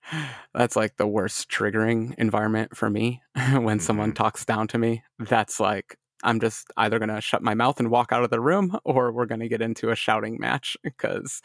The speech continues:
Speaker 1: it is just, it's my Marty McFly chicken thing, <laughs> you know? I just can't handle it. It really annoys me. So I get you. <laughs>
Speaker 2: Yeah, and that's one thing I've always enjoyed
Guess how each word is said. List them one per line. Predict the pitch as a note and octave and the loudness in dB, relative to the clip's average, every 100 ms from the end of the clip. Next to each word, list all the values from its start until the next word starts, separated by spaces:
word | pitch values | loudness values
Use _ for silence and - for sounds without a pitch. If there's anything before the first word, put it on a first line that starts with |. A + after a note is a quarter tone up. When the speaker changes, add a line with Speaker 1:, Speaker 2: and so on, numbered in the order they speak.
| F#3+ G3 C3 | -6 -4 -2
Speaker 1:
it | - A#2 | 0 2
is | A2+ A2 | 2 0
just, | - A#2+ - - | -2 -2 -2 -4
it's | - A2+ | -4 -2
my | A#2 A2 | 0 0
Marty | A2 A2 A2 | 2 2 2
McFly | A2 - - A2+ A2 A2+ | -2 -4 2 2 4 0
chicken | - A#2+ A2 | 0 -2 0
thing, | A2 A2+ B2+ | 0 0 2
<laughs> | |
you | C#3 | 2
know? | C#3+ - | 2 0
I | C3+ | 0
just | B2+ B2+ - | 0 -2 -4
can't | - A2+ | -4 -4
handle | A#2 A2 A2+ A#2+ | -2 -4 -4 -2
it. | B2 B2+ | -2 -4
It | - - - | -8 -12 -12
really | - G1+ | -10 -10
annoys | G1+ G1+ G1+ - | -10 -10 -10 -10
me. | - - - - - - - | -12 -14 -16 -20 -18 -20 -18
So | - A2 | -4 0
I | G#2 | 0
get | G#2 A2+ | 2 2
you. | F2+ A2+ A2 _ | 2 0 -2 _
<laughs> | D#3+ B2 C3+ C#3 | -2 0 -2 0
Speaker 2:
Yeah, | C3 | 0
and | F#2+ | 2
that's | A#2 D#3 | 2 2
one | D#3 | 2
thing | A2 | 2
I've | F2+ | 2
always | F2+ F2+ F2 | 4 2 2
enjoyed | E2+ F2 E2+ E2+ E2 | 0 0 2 2 0